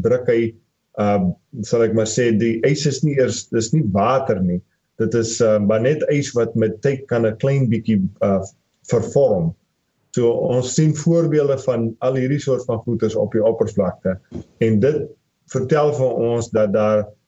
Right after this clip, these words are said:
nie lank gelede nie nog moes, uh, geologiese aktiwiteit gewees het.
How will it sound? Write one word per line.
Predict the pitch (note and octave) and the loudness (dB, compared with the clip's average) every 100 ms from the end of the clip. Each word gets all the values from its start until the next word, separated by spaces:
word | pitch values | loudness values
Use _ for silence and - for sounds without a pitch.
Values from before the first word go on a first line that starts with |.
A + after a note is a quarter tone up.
| _ - | _ -4
nie | C3+ | 0
lank | D3 C#3 B2+ - | 2 2 0 -2
gelede | A#2 A#2 B2+ A#2+ | -2 0 2 2
nie | A2+ A2+ | 0 0
nog | A2 G#2+ - | 2 2 0
moes, | G#2+ A2 G#2+ - - _ _ _ | -2 0 -2 -6 -14 _ _ _
uh, | G2+ G2 F#2+ | -2 -2 0
geologiese | A#2 A2+ C3 C3+ B2+ A#2+ | 0 2 2 2 0 2
aktiwiteit | A2 - A2 A2 C3 C3 | 0 0 -2 2 0 0
gewees | A#2 G2 B2 C3 | -2 0 0 0
het. | F#2 | -4